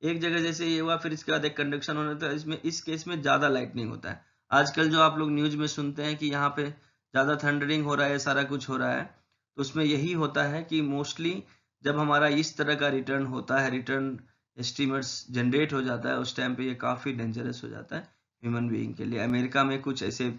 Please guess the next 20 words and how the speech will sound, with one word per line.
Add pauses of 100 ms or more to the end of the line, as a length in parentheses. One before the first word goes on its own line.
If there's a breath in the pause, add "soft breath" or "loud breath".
प्लेसेस
हैं (420 soft breath)
जहाँ
पे
आपने
देखा
होगा
कि
जो
इंडिया
के
मैच
चल
रहे
थे
कुछ
अमेरिका
में
स्टेडियम
में,